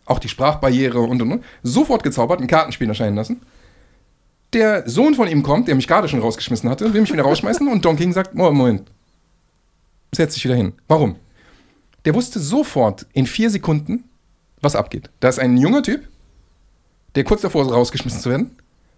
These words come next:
Der ist hier, weil er mich beeindrucken möchte. Der kann zaubern. Der ist gut.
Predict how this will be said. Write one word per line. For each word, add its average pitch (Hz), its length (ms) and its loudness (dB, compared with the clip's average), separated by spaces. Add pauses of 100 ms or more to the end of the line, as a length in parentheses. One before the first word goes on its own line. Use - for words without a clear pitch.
(880)
Der 160 120 2
ist - 360 -6
hier, 247 380 2
weil 175 100 2
er 156 60 2
mich 147 160 -2
beeindrucken 123 460 2
möchte. 156 280 -2 (840)
Der 127 220 2
kann 127 200 0
zaubern. 110 500 0 (1200)
Der 285 120 0
ist - 120 -4
gut. - 340 0